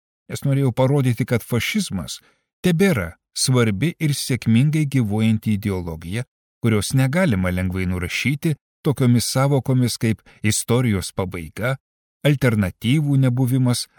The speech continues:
ar neoliberalizmo triumfas. Mūsų neturėtų patraukti ar žavėti fašistinės idėjos,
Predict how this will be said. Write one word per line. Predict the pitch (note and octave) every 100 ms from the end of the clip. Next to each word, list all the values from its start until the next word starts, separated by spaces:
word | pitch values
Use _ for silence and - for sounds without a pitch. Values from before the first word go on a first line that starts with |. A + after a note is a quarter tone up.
| -
ar | C#3 B2+ -
neoliberalizmo | C3 D3 C3 A#2+ A2 G#2+ G#2 A2 A#2+ A2+ A2
triumfas. | - F2+ C#2+ - - - _ _ _ _ _ _
Mūsų | F3 G#3 G#3 G3+
neturėtų | F3+ G3 G3 F3+
patraukti | E3+ D#3+ F#3 E3+ - F3
ar | D#3
žavėti | D#3 D#3 E3+ D3 D3
fašistinės | D3 C3+ D#3+ - D3 C3+ A#2+ C3+
idėjos, | C3+ F2 B1 -